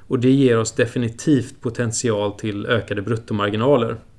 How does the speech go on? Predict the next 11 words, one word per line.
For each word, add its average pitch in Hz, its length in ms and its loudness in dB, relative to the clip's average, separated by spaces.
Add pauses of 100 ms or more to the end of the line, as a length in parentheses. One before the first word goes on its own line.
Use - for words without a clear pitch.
(520)
Och 139 120 0
det 123 140 6
har 117 180 6
vi 110 140 2
arbetat 104 460 0
med 101 140 -2
löpande 113 640 0
och 110 140 -2
gör 107 240 0
även 101 220 -2
fortsatt. - 640 -8